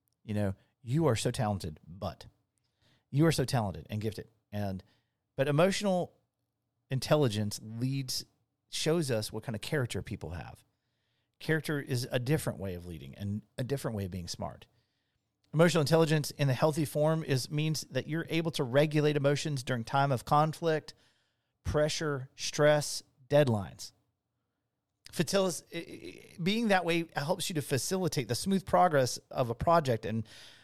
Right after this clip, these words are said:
helps promote a positive and effective working relationship with other team members, with church members, with le-, wherever you are today. So here's some team building exercises, but you could also kind of also apply them personally today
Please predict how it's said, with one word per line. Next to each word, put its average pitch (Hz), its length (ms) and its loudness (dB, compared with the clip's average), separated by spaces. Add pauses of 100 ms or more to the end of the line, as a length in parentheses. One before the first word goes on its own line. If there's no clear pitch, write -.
(160)
helps 202 300 0
promote 165 500 -2
a 143 100 0
positive 165 640 0
and 139 100 0
effective 156 520 -2
working 139 360 -2
relationship 127 560 0
with 110 100 -2
other 117 200 0
team 190 280 -2
members, 175 360 2
with 123 100 -8
church - 260 -8
members, 165 320 -4
with 113 160 -8
le-, 143 280 -8 (100)
wherever 202 400 0
you 185 240 -4
are - 280 -4
today. - 280 -14 (1500)
So 143 140 2
here's 202 160 4
some 190 100 0
team 170 280 0
building 117 340 2
exercises, 110 600 -2
but 120 160 -2
you 139 80 -2
could 147 100 -2
also 143 260 2
kind 123 220 -2
of 107 140 -2 (640)
also 143 380 2 (240)
apply 123 340 2
them 117 140 2
personally 101 380 -4
today 90 340 -6